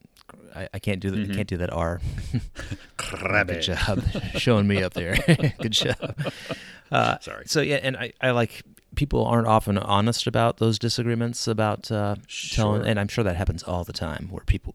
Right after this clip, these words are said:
Speaker 1: the, the author gets mad about how the, uh, the director adapts the story.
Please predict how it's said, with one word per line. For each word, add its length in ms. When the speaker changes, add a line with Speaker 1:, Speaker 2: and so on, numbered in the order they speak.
Speaker 1:
the, 120
the 240
author 300
gets 220
mad 240
about 280
how 240
the, 220
uh, 140
the 100
director 400
adapts 360
the 80
story. 440